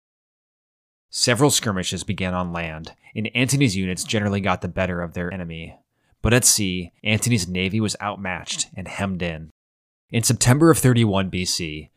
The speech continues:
they had gathered their ships off the western coast of Greece at the Gulf of Actium, hoping to break Octavian's defenses.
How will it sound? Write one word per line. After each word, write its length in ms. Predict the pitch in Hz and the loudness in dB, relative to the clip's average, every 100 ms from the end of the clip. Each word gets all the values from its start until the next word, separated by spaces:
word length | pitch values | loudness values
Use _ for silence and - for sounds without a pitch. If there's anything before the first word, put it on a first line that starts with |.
| _ | _
they 120 | - 110 | 2 2
had 160 | 98 | 2
gathered 340 | 90 90 120 117 | 0 0 2 2
their 100 | 110 | 0
ships 400 | - 85 - - | 0 -2 -4 -4
off 200 | 92 - | -4 -4
the 100 | 90 | 0
western 480 | 95 101 - 113 | 2 2 0 -4
coast 380 | 107 95 90 - | -4 -4 -4 -4
of 100 | 85 | -8
Greece 460 | - 85 76 - - _ | -8 -8 -4 -6 -6 _
at 100 | 98 | -8
the 80 | 104 | -6
Gulf 420 | 90 95 110 110 - | 0 4 4 2 -4
of 140 | 107 - | -4 -2
Actium, 680 | 92 - 90 82 80 80 _ _ - | -4 -4 -6 -8 -12 -16 _ _ 0
hoping 300 | 135 170 143 | 6 6 6
to 60 | |
break 280 | 110 107 95 | 2 0 0
Octavian's 640 | 92 - - 95 87 85 - | -2 -4 -4 -4 -4 -8 -8
defenses. 720 | - - 87 - 82 - | -8 -6 -6 -6 -8 -8